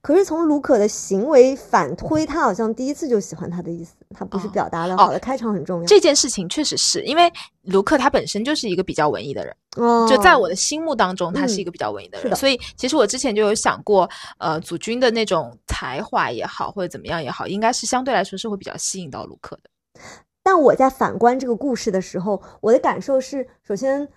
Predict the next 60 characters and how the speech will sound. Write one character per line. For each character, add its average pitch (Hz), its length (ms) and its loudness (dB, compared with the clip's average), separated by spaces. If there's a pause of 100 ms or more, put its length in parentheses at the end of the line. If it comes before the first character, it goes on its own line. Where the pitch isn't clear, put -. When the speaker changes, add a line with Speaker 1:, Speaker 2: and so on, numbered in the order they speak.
(220)
Speaker 1:
呃， 190 460 0
刘 208 160 4
老 262 160 6
师 247 160 -4
是 285 160 -4
一 254 120 -2
个 254 200 8
很 185 520 -2 (160)
大 285 300 6
胆， 214 420 -2
就 254 80 -6
是 247 80 -4
很 214 220 -2
明 185 200 -4
确 302 140 -2
自 254 140 -8
己 233 80 -8
想 240 220 -6
要 269 200 8
什 202 160 -6
么 170 100 -6
的， 147 180 -8
Speaker 2:
嗯。 180 260 -6
Speaker 1:
就 220 100 -8
很 208 100 -2
明-， 185 220 -2
目 302 120 2
标 349 140 10
很 302 60 2
明 180 140 0
确 349 140 0
的 247 120 6
人。 180 220 -2 (400)
然 302 100 0
后 349 80 2
他 381 100 2
用 392 120 0
了 311 80 -4
其 254 160 -8
实 320 60 -2
很 220 280 -2
短 285 200 6
的 185 60 -2
时 180 200 -6
间， 208 160 4
他 233 120 0
去 214 520 -2 (140)
想 196 160 4
了 180 120 8
解 220 140 6
了 147 60 4
之 196 80 2
后， 220 60 6
他 233 100 4
就 214 100 0
去 226 120 2
试-， - 300 -6 (140)
去 - 160 0
了 180 160 6
解。 196 180 4